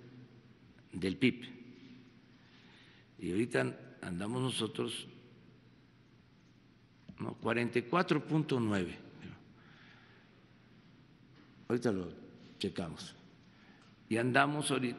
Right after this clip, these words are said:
ahora nosotros, hoy debemos estar en cuarenta y tres punto seis. Todavía no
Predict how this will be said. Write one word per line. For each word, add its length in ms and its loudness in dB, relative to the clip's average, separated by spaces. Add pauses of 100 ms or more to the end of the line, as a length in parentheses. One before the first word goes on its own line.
(100)
ahora 380 4
nosotros, 640 2 (1200)
hoy 280 6 (560)
debemos 520 -4
estar 580 -2 (680)
en 200 0
cuarenta 460 2
y 60 2
tres 580 0 (1700)
punto 400 2
seis. 580 -2 (1800)
Todavía 240 4
no 220 2